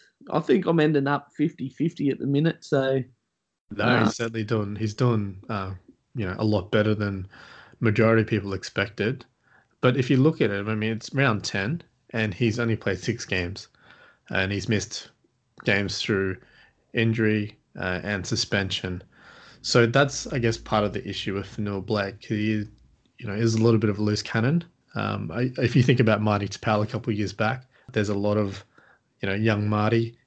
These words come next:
Speaker 2: in Fonua-Blake and how he plays. So I can certainly understand, um, why he hasn't been, you know, such a highly sought after player. Plus,
Speaker 1: Oh.
Speaker 2: obviously, the injuries too.
Speaker 1: I, I agree, and, like, I mean,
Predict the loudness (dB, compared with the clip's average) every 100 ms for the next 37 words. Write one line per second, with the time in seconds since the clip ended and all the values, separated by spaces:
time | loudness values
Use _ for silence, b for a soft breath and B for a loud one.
0 | _ -6 -4 -2 0 2 2 2 2 0
1 | -4 0 0 -2 0 0 0 -2 -10 -18
2 | _ -12 -6 -2 0 -2 -6 b b b
3 | b b b -6 -2 -2 0 -2 0 -2
4 | -2 -4 -8 -2 2 2 0 -4 -6 -6
5 | -6 -4 -2 0 -2 0 -2 -2 -6 -4
6 | -2 -2 -4 -8 -16 _ -10 -6 -6 -8
7 | -14 _ -2 0 2 0 -2 -10 _ 0
8 | 2 2 0 0 0 -2 -4 -4 0 0
9 | -2 -6 B B B B B B 0 4
10 | 4 2 0 -6 -6 -2 0 0 -2 0
11 | 0 0 -8 _ _ _ _ _ 2 2
12 | 4 4 4 2 -4 -2 -2 -2 -4 0
13 | -2 -2 -4 -2 -2 -2